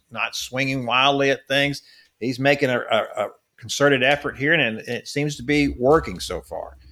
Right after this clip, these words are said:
It's a little, it kinda reminds me a little bit of Joey Gallo, and that, yeah, he's drawing more walks, and he's, he's got, he's got a home run. He's not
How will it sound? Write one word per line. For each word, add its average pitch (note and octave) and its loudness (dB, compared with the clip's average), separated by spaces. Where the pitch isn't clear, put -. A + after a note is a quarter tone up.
It's - -14
a B2+ -2
little, E3 6
it A#2 0
kinda F#3+ 4
reminds D3+ 2
me C#3 -2
a - 0
little C#3+ 6
bit B2+ 4
of A2 0
Joey C3+ 4
Gallo, A#2 2
and A#2+ -4
that, A#2 -6
yeah, C3 4
he's B2 -2
drawing C#3+ 4
more C#3 6
walks, C3 6
and G#2 -6
he's, G2+ -10
he's A2 -8
got, C#3+ 2
he's A#2+ -2
got D3+ 4
a D#3+ 2
home C3 0
run. A2+ 0
He's A2+ -4
not B2 0